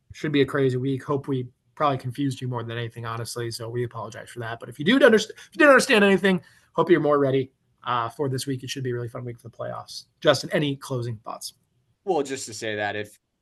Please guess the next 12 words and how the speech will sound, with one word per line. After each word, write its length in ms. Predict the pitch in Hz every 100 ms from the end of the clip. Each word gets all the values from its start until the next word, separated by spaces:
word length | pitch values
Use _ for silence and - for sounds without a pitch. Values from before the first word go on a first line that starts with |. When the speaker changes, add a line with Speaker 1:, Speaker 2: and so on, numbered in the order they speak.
| _ _
Speaker 2:
if 180 | 127 110
you 140 | 147
came 320 | 165 165 131 123
into 320 | 127 123 113
a 80 | 95
week 380 | 90 104 101
eighteen 680 | 104 95 95 98 98 92 87 95 _ _ _ _ _ _
podcast 600 | 95 95 95 107 107 104 - -
of 240 | 95 90
Speaker 1:
Yeah. 100 | -
Speaker 2:
any 240 | 139 151 95
sort, 380 | - 85 92